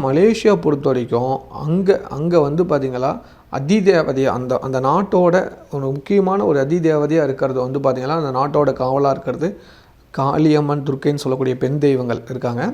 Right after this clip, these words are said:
அதுக்கு அடுத்தது முனீஸ்வர சுவாமி, அங்க ப-, ராகுவோட ஆதிக்கம், முனீஸ்வரர்களெல்லாம்.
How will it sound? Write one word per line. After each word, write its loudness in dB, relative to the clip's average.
அதுக்கு -2
அடுத்தது -2
முனீஸ்வர 2
சுவாமி, -4
அங்க -8
ப-, -10
ராகுவோட 4
ஆதிக்கம், -2
முனீஸ்வரர்களெல்லாம். -2